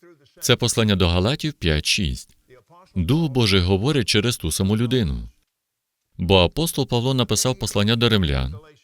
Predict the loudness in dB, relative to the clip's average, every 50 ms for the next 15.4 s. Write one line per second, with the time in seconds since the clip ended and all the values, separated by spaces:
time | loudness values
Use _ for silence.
0 | _ _ _ _ -2 -2 -2 0 -2 -4 -2 0 0 2 2 2 0 0 -2 -2
1 | -2 -2 -2 -4 -4 -2 -2 -2 -2 0 0 0 0 2 2 2 2 0 0 -2
2 | -4 -2 -2 -2 -2 -2 -2 -2 -2 -4 -4 -6 -12 _ _ _ _ _ _ _
3 | -12 -8 -4 -2 0 0 0 0 -2 -2 0 0 -2 -2 -2 -2 0 0 0 0
4 | 0 0 -2 -2 -2 -2 -2 -4 -6 -8 -10 -12 -14 -18 -20 _ _ _ _ _
5 | _ _ _ _ _ _ _ _ -20 -20 _ _ 0 0 2 2 2 2 2 0
6 | 0 -4 -6 -4 -2 0 0 2 2 2 0 0 -2 -2 -2 -2 0 0 0 0
7 | 0 0 0 -2 -2 -2 -2 -4 -6 -8 -14 -16 _ -20 _ _ _ _ _ _
8 | -10 -8 -2 0 0 0 0 -2 0 0 0 2 0 -2 -4 -4 -6 -4 -2 -2
9 | 0 0 -2 -2 -2 -2 -2 -2 -4 -6 -8 -10 -14 _ _ _ _ _ _ _
10 | _ _ _ _ _ _ _ _ _ _ _ _ _ _ _ _ _ _ _ _
11 | _ _ _ _ _ _ _ _ _ _ _ _ -6 -2 0 2 2 0 0 -4
12 | -4 -4 -2 0 0 2 2 2 2 2 2 2 0 0 0 0 0 0 0 0
13 | 2 0 0 0 -2 -4 -2 -2 -2 -2 -2 -4 -6 -4 -2 -2 -2 -2 -2 -2
14 | -2 -2 -2 -4 -4 -4 -4 -2 -2 -2 -2 -2 0 0 -2 -2 -2 -4 -4 -2
15 | -2 -2 -2 -2 -4 -4 -8 -10